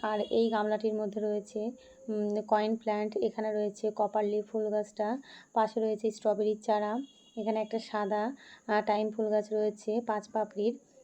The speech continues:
এখানে দেখো, আহ, চার রকমের ক্যাকটাস গাছ রয়েছে। তো ক্যাকটাস গাছগুলো দেখতে ভারী মিষ্টি লাগে। এই ক্যাকটাসটা তো খুবই সুন্দর দেখতে।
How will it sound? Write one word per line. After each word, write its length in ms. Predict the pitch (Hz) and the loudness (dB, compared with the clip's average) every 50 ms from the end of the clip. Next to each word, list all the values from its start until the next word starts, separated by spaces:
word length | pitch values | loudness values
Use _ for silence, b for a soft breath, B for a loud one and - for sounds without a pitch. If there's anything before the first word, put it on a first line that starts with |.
| - - | -12 -8
এখানে 220 | 226 214 226 226 | -4 0 0 2
দেখো, 500 | 220 214 208 208 208 - 214 214 220 262 277 B B B B B - | 2 2 2 0 -2 -2 -2 0 0 0 -2 B B B B B -6
আহ, 200 | 226 220 220 214 | -2 -2 -2 -2
চার 320 | 208 - 214 202 208 208 | 2 4 4 4 6 6
রকমের 500 | 214 214 208 214 214 208 214 214 233 254 262 | 4 2 2 2 0 0 2 0 0 0 0
ক্যাকটাস 460 | - 220 214 - - - 214 202 202 196 | 0 -2 -2 -2 -2 -2 0 0 0 2
গাছ 260 | 220 214 208 208 208 | 4 4 4 2 0
রয়েছে। 440 | 214 214 214 208 208 - 208 214 220 | 0 0 0 0 -2 -4 -6 -4 -2
তো 80 | 220 240 | 0 0
ক্যাকটাস 400 | 233 - 208 - - - 214 196 | 0 0 -2 -4 -4 -4 0 2
গাছগুলো 360 | 220 214 208 208 - 214 220 | 4 2 2 2 0 -2 0
দেখতে 520 | 208 220 214 214 - - 220 214 220 226 233 226 220 208 | 0 0 0 -2 -2 0 2 2 2 2 -2 -4 -6 -6
ভারী 300 | 214 208 208 208 214 214 | -4 -4 -2 -2 -2 -2
মিষ্টি 340 | 220 220 208 214 - - 226 | -2 -4 -6 -6 -6 -2 0
লাগে। 380 | 214 214 202 190 208 214 262 277 B B B B B B B B - | 0 0 0 0 0 0 -2 -2 B B B B B B B B -2
এই 140 | 233 226 226 | 0 2 4
ক্যাকটাসটা 520 | 247 233 226 - - 220 214 - - 240 | 4 2 2 2 -2 -4 -2 0 0 0
তো 200 | 240 - - 226 | 2 2 2 2
খুবই 360 | 262 - - 233 226 226 240 | 2 4 2 2 4 4 2
সুন্দর 380 | 226 - - 226 214 214 214 220 | 2 0 -2 -4 -2 0 0 0
দেখতে। 560 | 196 190 214 214 214 - - 220 220 240 285 | 2 2 0 0 0 -2 -2 0 0 0 -2